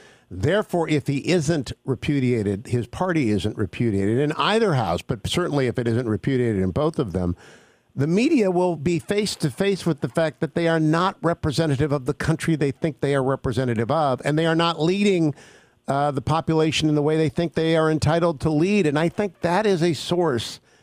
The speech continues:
that is the bottom line: is that people feel toppled from their perches of power.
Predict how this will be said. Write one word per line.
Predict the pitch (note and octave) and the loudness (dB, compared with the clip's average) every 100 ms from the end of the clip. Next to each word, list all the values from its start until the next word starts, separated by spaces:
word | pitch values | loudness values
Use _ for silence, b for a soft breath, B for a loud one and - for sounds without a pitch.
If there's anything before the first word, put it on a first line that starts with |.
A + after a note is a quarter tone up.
| b b | b b
that | D3+ G#3+ | 0 0
is | A3 F3+ C3+ | 0 0 0
the | D#3+ | -4
bottom | A#2+ D#3+ D#3+ D#3 | -2 0 0 2
line: | C#3+ E3+ | 2 0
is | - A#2+ | 0 -2
that | D3 - | -2 -4
people | - F3+ G#3+ A3 | -2 0 0 -4
feel | - D3+ C#3 C#3+ E3+ b b b b b - | -2 0 2 0 -2 b b b b b -10
toppled | - F#3+ G#3 D3+ D3+ C#3+ | -4 -2 -2 0 -2 -2
from | D#3+ D#3+ | 0 2
their | D#3+ | 2
perches | D3 - E3+ - F3+ | 0 -2 -4 0 0
of | D3+ D#3 | -2 -4
power. | - F#3 A#3 G2+ - | -2 0 0 -2 -6